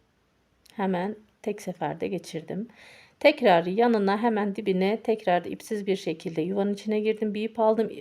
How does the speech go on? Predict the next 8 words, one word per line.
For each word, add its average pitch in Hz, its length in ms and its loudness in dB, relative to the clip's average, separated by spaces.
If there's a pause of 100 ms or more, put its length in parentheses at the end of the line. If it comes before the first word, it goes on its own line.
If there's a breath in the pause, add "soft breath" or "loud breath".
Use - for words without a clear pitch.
(120)
Aldığım 220 460 4
ipi 240 540 0 (180 loud breath)
tığın 254 220 2
başındaki 185 800 0 (260 loud breath)
halkanın 202 520 0
içinden 220 480 -2 (280)
geçirdim. - 480 -8 (420)
Böyle. 170 400 -8